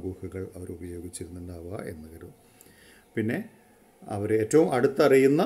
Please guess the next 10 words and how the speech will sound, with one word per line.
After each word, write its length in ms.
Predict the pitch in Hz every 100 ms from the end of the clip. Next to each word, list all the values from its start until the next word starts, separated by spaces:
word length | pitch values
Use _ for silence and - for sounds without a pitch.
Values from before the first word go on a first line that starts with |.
| 196
മൃഗങ്ങളെ 480 | 120 110 120 135 143 120
മാത്രമാണ് 560 | 110 127 127 113 117 - 107
അവരവിടെ 320 | 98 101 95 95
വരച്ചു 260 | 98 - 107
വെച്ചിട്ടുള്ളത്. 500 | 104 101 104 110 156 254 - - - _ _ -
പിന്നെ, 220 | 107 143 254 - 196 113 107
ഏഹ്, 240 | 104 101 101
ഒറ്റയ്ക്കുള്ള 400 | 113 117 120 117 113
വേട്ടയാടലും 560 | 113 117 110 120 143 - 98 104
group 300 | 156 185